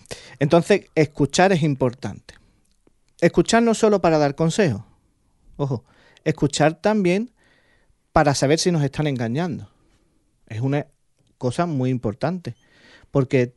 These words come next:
tú puedes escuchar, eh, a esa persona y tú dices, "Bueno, pues entonces será por aquí", pero es que te está engañando. Y en la forma de hablar, en la forma de expresarse, también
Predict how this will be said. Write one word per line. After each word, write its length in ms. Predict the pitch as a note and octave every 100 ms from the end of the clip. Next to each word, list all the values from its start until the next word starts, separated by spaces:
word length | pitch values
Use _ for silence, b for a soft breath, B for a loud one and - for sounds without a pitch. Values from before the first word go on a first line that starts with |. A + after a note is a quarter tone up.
| _
tú 180 | - D3
puedes 220 | C3+ B2+
escuchar, 500 | B2+ - C#3+ - A3+ _ _ _ _ _ _
eh, 420 | B2+ A#2 A2+ A2 -
a 100 | A2
esa 160 | B2 C#3
persona 540 | D3 C#3+ G#3 A3 C4+ _ b b b b
y 100 | D#3
tú 80 | C#3
dices, 440 | C3 A#2 - A2 - _ _ _ _ _
"Bueno, 200 | A2 C#3+
pues 120 | C#3+
entonces 300 | A#2+ A#2+ B2+
será 360 | D#3 C#3+ B2 C#3+ -
por 140 | A#2
aquí", 280 | A#2 F3+ G#3 _ _ _ _ _ -
pero 180 | A#2+
es 60 | A2
que 80 | A#2+
te 100 | A#2+
está 120 | -
engañando. 480 | E3+ C3 E3 G3 A#2+ _ _ _ _ b b b
Y 100 | D#3
en 80 | C#3+
la 80 | B2
forma 320 | F#3+ A3+ A#3
de 60 |
hablar, 300 | E3+ D3+ F#3 -
en 80 | C3+
la 80 |
forma 380 | A#2+ D#3 F3 F3
de 80 | D#3+
expresarse, 720 | D3+ C3+ B2 E3+ F#3 - E3
también 520 | - D3 B2+ B2+ D#3